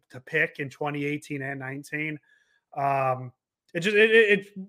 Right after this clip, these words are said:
well, it's gonna be an interesting offseason. Let, let, let's just say that 'cause Garoppolo's gone, the quarterback position,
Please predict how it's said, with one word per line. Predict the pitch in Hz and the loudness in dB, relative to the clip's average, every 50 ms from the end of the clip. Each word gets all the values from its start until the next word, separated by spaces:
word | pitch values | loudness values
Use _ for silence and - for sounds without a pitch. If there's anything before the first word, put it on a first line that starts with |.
| _ - 202 | _ -12 -2
well, | - 202 214 - 196 196 - _ | 2 2 2 2 0 -4 -8 _
it's | - 196 202 196 | 4 4 4 6
gonna | - 202 214 220 | 4 2 4 4
be | 214 226 | 2 0
an | 226 | 0
interesting | 220 220 202 202 190 226 208 | 0 -2 -6 -8 -8 -4 -2
offseason. | 196 165 151 - - 135 131 131 131 | -2 -2 -2 -4 -8 -10 -10 -10 -10
Let, | 143 156 160 | -8 -6 -4
let, | 160 165 175 170 | -4 -2 -2 -2
let's | 175 170 156 | -4 -6 -6
just | 165 - | -4 2
say | - 165 | 2 4
that | 151 151 156 156 156 - | 4 4 2 0 -2 -4
'cause | 143 131 | -8 -10
Garoppolo's | - 147 147 151 156 151 160 156 151 147 131 | -6 -4 -4 -4 -4 -4 -4 -4 -4 -4 -4
gone, | 131 151 147 147 151 151 147 | -6 -8 -6 -6 -4 -6 -6
the | 143 | -8
quarterback | 131 - 156 151 151 143 156 151 - | -6 -6 -6 -4 -4 -4 -6 -6 -6
position, | - 143 131 143 147 147 - - 156 151 147 147 139 | -8 -10 -6 -6 -6 -6 -6 -6 -6 -4 -4 -6 -8